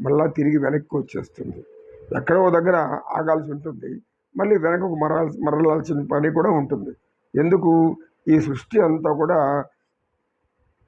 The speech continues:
దీర్ఘవృత్తాకారంలో ఉంది. అంటే భూమి గుండ్రంగా ఉందనుకుంటాం మనం.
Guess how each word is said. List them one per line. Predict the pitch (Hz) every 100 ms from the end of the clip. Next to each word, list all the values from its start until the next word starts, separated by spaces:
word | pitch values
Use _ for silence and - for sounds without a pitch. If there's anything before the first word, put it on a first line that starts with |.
| _ _ -
దీర్ఘవృత్తాకారంలో | 151 190 175 180 160 156 147 151 156 143 147 156 165
ఉంది. | 139 147 107 - -
అంటే | 165
భూమి | 208 151 151
గుండ్రంగా | 151 147 147 151
ఉందనుకుంటాం | 143 143 147 143 - 226
మనం. | 220